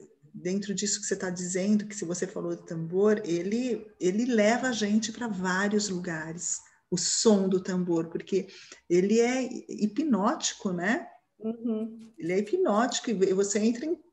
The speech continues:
Speaker 1: transes com ele,
Speaker 2: É.
Speaker 1: você, ele te leva, é,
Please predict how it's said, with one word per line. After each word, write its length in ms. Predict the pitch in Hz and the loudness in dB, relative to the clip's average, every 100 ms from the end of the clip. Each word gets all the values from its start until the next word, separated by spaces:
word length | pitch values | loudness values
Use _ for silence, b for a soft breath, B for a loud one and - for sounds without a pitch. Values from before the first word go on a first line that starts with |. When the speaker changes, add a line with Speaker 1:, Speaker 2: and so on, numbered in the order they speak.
| _ | _
Speaker 1:
transes 640 | 214 214 247 320 240 208 | 8 10 8 4 4 0
com 220 | - 208 185 | 2 0 2
ele, 320 | 202 233 220 | 4 6 6
Speaker 2:
É. 40 | |
Speaker 1:
você, 280 | 202 202 226 214 214 - | 4 2 2 0 -2 -4
ele 220 | 170 220 | -2 0
te 160 | - 269 | 0 0
leva, 640 | 262 185 196 214 302 339 B B B B _ | 0 2 0 2 0 -2 B B B B _
é, 420 | 151 170 175 170 | -8 -6 -6 -6